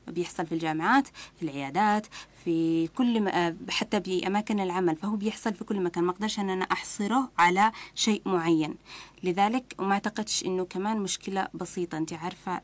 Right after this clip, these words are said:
ال-، الأشياء المترتبة على التحرش، أنت عارفة كمية ال-، الضغط النفسي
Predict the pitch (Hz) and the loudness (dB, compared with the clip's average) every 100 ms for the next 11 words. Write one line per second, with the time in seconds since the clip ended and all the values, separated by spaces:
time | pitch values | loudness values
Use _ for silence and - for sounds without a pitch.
0 | 160 156 151 151 151 151 165 - 185 175 | -6 -6 -6 -6 -6 -6 -6 -4 0 0
1 | 175 175 - 180 160 151 156 165 - - | -2 -6 -6 -4 -4 -4 -4 -6 -8 -10
2 | - 170 156 - - - - - 170 156 | -6 -6 -4 -6 -6 -14 -14 -10 -6 -6
3 | 170 - 175 175 170 180 185 180 165 160 | -6 -6 -8 -2 0 2 -2 -4 -6 -6
4 | 160 160 156 - - - - - - - | -6 -6 -8 -16 -16 -20 -20 -20 -16 -6
5 | 180 165 185 190 180 180 - - 170 | -2 0 -2 0 2 2 2 -2 -4